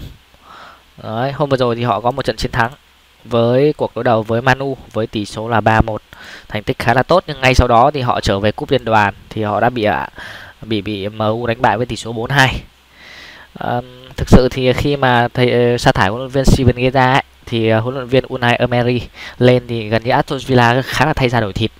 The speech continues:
không còn những cái series thắng liên tiếp nữa, à, thua liên tiếp nữa, mà họ bù lại họ cũng có một số các trận thắng.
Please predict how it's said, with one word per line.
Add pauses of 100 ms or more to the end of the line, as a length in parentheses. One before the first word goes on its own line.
(600)
không
còn
những
cái
series
thắng
liên
tiếp
nữa, (180)
à,
thua
liên
tiếp
nữa,
mà
họ
bù
lại
họ
cũng
có
một
số
các
trận
thắng.